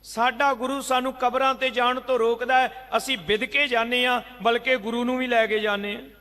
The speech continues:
ਸਾਡਾ ਗੁਰੂ ਸਾਨੂੰ ਤੰਬਾਕੂ ਵਾਲਿਆਂ ਦੇ ਹੱਥੋਂ ਲੈ ਕੇ ਖਾਣ ਤੋਂ ਰੋਕਦਾ ਹੈ, ਅਸੀਂ ਤੰਬਾਕੂ ਵਾਲੇ ਨੂੰ ਵਿਦ ਕੇ ਲਾ ਕੇ ਤੇ ਗੁਰੂ ਦੇ ਸਾਹਮਣੇ ਵੀ ਉਹ ਪਕਵਾਨ ਰੱਖ ਦਿੰਦੇ, "ਬਾਬਾ ਜੀ, ਤੁਸੀਂ ਵੀ ਭੋਗ ਲਾਓ।"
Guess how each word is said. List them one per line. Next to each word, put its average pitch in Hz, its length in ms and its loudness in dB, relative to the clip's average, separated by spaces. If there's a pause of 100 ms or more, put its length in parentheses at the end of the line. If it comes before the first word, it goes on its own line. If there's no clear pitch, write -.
(520)
ਸਾਡਾ 262 460 2
ਗੁਰੂ 262 280 -4
ਸਾਨੂੰ 262 320 0
ਤੰਬਾਕੂ 240 580 0
ਵਾਲਿਆਂ 262 420 4
ਦੇ 254 140 2
ਹੱਥੋਂ 247 360 0
ਲੈ 233 200 4
ਕੇ 247 180 0
ਖਾਣ 233 320 0
ਤੋਂ 254 180 0
ਰੋਕਦਾ 240 380 4
ਹੈ, 254 440 0
ਅਸੀਂ 247 200 -2
ਤੰਬਾਕੂ 294 720 0
ਵਾਲੇ 277 320 4
ਨੂੰ 269 180 -4
ਵਿਦ 233 180 0
ਕੇ 247 220 0
ਲਾ 220 280 2
ਕੇ 240 300 2
ਤੇ - 360 -4
ਗੁਰੂ 196 300 -6
ਦੇ 214 140 2
ਸਾਹਮਣੇ 233 420 0
ਵੀ 240 140 -2
ਉਹ 240 100 2
ਪਕਵਾਨ 214 500 0
ਰੱਖ 214 280 0
ਦਿੰਦੇ, 202 260 -2
"ਬਾਬਾ 202 320 0
ਜੀ, 220 120 -4
ਤੁਸੀਂ 190 300 -8
ਵੀ 233 60 -6
ਭੋਗ 202 280 -2
ਲਾਓ।" 190 480 -2